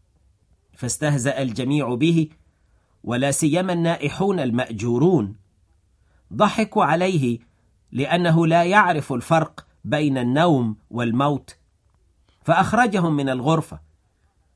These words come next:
ولم يشهد هذه المعركة التي فيها قهر المسيح الموت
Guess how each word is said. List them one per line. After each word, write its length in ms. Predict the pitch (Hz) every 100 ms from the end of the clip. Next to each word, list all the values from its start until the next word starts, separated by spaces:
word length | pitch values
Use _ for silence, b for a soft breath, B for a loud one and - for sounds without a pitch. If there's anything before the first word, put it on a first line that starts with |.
| -
ولم 280 | 127 127 135
يشهد 460 | 196 - 165 139
هذه 400 | 147 147 175 175
المعركة 600 | 151 143 135 185 196 175 - _ _ _ _ -
التي 420 | 135 165 165 151
فيها 400 | - 190 165 143
قهر 420 | - 196 175 151
المسيح 520 | 139 131 131 196 175 139
الموت 520 | 127 139 143 139